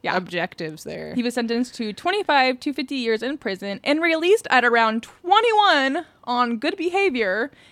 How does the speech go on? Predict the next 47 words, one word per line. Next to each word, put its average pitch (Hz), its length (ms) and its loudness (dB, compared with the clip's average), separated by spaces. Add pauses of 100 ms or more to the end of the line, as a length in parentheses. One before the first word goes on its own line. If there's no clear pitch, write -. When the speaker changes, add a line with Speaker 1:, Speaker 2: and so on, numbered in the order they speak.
(160)
Speaker 1:
And 247 300 0
now, 294 400 6
at 240 80 0
the 226 120 2
age 214 120 2
of 196 120 -2
fifty-eight, 311 680 4
has 220 120 2
a 202 100 -2
net 214 260 2
worth 196 220 0
of 196 340 -2
one 240 320 2
to 196 140 0
five 302 440 4
million 302 380 2
dollars. 143 760 2 (500)
I 202 120 4
don't 208 120 4
know 185 140 0
how, 349 440 6 (200)
and 185 80 -6
I 175 40 -4
don't 170 200 -6
wanna 277 220 2
know 302 160 2
how, 294 320 2 (180)
'cause 196 120 -6
I 190 100 2
don't 190 100 -2
like 117 160 -4
him. - 240 -2
<laughs> - 40 -10 (540)
Speaker 2:
Wow. 156 640 0 (800)
Speaker 1:
And 175 240 -10
that's 226 180 -2
where 277 140 0
he 254 200 0
is 240 120 -2
now. 180 520 -10 (280)
The 240 400 0
moment 240 600 0
for 214 320 2
the 196 160 2
trial, 202 380 2
though, 170 360 -4
where, 180 380 -2